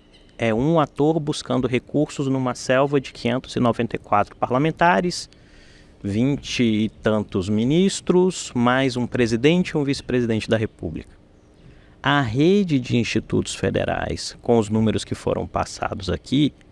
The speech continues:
é um colosso com um enorme impacto social dialogando com esses atores. Então, muito do trabalho que nós fazemos ao lado da, da diretoria de relações institucionais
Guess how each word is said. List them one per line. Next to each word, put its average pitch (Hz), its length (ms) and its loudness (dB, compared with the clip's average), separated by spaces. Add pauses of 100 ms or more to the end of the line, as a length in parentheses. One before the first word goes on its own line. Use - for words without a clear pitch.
(440)
é 107 140 0
um 107 180 2
colosso 110 920 0 (140)
com 147 160 4
um 139 160 2
enorme 143 680 0
impacto 117 580 0
social 101 800 0 (320)
dialogando 120 580 0
com - 160 -8
esses 113 220 -4
atores. - 560 -2 (420)
Então, 131 320 2
muito 170 480 2
do 143 120 -4
trabalho 110 840 0 (120)
que 101 320 0 (500)
nós 120 420 2
fazemos 92 720 0
ao 104 180 4
lado 85 560 0 (560)
da, 92 460 0
da 92 140 0
diretoria 98 760 0
de 117 100 -4
relações 101 500 -2
institucionais 92 960 -4